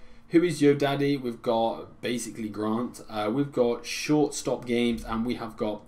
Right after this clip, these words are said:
the, I'm not even gonna attempt that, M, we'll call him M. As you can see, guys, they're actually not as high level as we are. So, uh, if you guys remember, we've got people on three point seven, three point four, two point eight. We're on two and a bit mil somewhere.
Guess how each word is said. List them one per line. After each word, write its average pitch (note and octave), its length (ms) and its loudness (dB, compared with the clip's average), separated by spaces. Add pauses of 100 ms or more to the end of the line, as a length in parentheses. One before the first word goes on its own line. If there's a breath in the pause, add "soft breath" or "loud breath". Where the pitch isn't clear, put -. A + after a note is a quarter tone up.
(100)
the, A2 80 -4
I'm A2 180 -6
not A#2 200 -2
even A2 120 -2
gonna G#2 140 -6
attempt F#2 380 -14
that, F#2 180 -16 (100)
M, G#2 380 -6
we'll A2 100 -10
call A2+ 180 -4
him G#2+ 120 -4
M. G2 160 -8 (240 loud breath)
As G3+ 100 -2
you A3+ 80 2
can - 80 0
see, G#3+ 120 0
guys, F3+ 200 2 (240 loud breath)
they're F3 180 -2
actually F3 380 -4
not E3+ 240 0
as D3 80 0
high D3 220 -4
level D#3 280 2
as A2+ 120 -2
we G#2+ 160 -4
are. G2 200 -4
So, B2 280 0
uh, D3 200 -2
if C#3+ 140 -4
you C#3 60 0
guys C3+ 140 2
remember, C#3 280 4
we've C#3 160 4
got B2+ 140 -2
people B2+ 240 -2
on G#2+ 120 -4
three A#2+ 200 -4
point G#2 240 -8
seven, C#3+ 400 0
three A2+ 160 -4
point G2+ 240 -10
four, B2 300 -2
two A2+ 180 -8
point G#2+ 240 -6
eight. A#2+ 400 0 (340 loud breath)
We're A2 180 2
on A2 160 -2
two B2+ 260 -2
and A2 80 2
a G#2+ 40 0
bit A#2+ 280 -2
mil B2 300 -2
somewhere. C3 540 -2